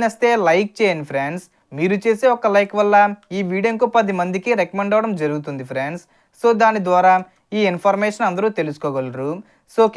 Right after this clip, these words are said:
ఏమాత్రం లేట్ చేయకుండా వీడియోలోకి వెళ్ళిపోదాం. So ముందు ఒక విషయం స్పష్టంగా తెలుసుకోండి. ప్రస్తుతం ఎన్నికలు కూడా అమల్లో ఉంది కాబట్టి కొత్త పథకాలను ప్రారంభించేందుకు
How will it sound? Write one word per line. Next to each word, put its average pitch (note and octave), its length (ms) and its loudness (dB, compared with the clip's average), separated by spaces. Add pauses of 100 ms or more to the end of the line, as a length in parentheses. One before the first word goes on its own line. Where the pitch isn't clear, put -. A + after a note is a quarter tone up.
ఏమాత్రం G3 480 0
లేట్ G3 240 -2
చేయకుండా G#3 400 0 (180)
వీడియోలోకి F#3+ 520 -2
వెళ్ళిపోదాం. B2+ 680 -4 (480)
So C4 80 2 (140)
ముందు G#3 280 2 (380)
ఒక G3+ 120 -2 (120)
విషయం G3 300 -2 (380)
స్పష్టంగా G#3+ 480 0 (100)
తెలుసుకోండి. C#3 560 -6 (480)
ప్రస్తుతం F3 500 0 (440)
ఎన్నికలు F#3+ 380 0
కూడా A#3+ 180 4
అమల్లో G#3 300 2
ఉంది G#3 220 0
కాబట్టి F#3 380 2 (380)
కొత్త E3+ 220 2 (120)
పథకాలను F#3 520 2 (260)
ప్రారంభించేందుకు F3+ 840 0